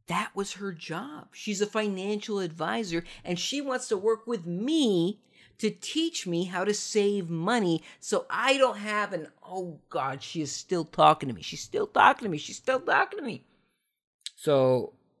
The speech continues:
her husband had long since abandoned us in this conversation. He, he went to the car, which is also where I was trying to go, to mine. I was trying to go to my car, which I told her. I said, "I, I, I gotta go. I'm in a hurry."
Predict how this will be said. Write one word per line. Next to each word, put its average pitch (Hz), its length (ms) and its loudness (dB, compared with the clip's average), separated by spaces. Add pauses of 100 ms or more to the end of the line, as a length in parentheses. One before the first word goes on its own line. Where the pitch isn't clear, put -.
(240)
her 160 240 2
husband 143 640 4 (1040)
had 131 200 -2
long 113 380 -2
since 107 300 -8
abandoned 101 600 -12 (180)
us - 520 -14
in 101 140 -14
this - 140 -14
conversation. - 720 -16
He, 127 180 -10
he 151 240 -4
went 127 220 -2
to 120 80 -6
the 107 100 -12
car, - 360 -18 (380)
which 135 180 -10
is 147 120 -4
also 147 360 0
where 151 280 0
I 247 180 4
was 277 140 -4
trying 123 260 -8
to 101 60 -14
go, - 300 -18 (100)
to 175 80 2
mine. 214 400 4 (120)
I - 60 -10
was 160 120 -8
trying 240 280 -2
to 208 60 -6
go 220 80 0
to 185 40 -2
my 190 260 -4
car, - 400 -18
which 226 180 -4
I 349 40 -4
told 311 340 -2
her. 131 60 -12
I - 600 -20
said, - 200 -6
"I, - 380 -6
I, - 80 -4
I 294 60 -2
gotta 359 180 0
go. - 320 4
I'm 220 140 2
in 269 100 4
a 233 40 4
hurry." 208 260 2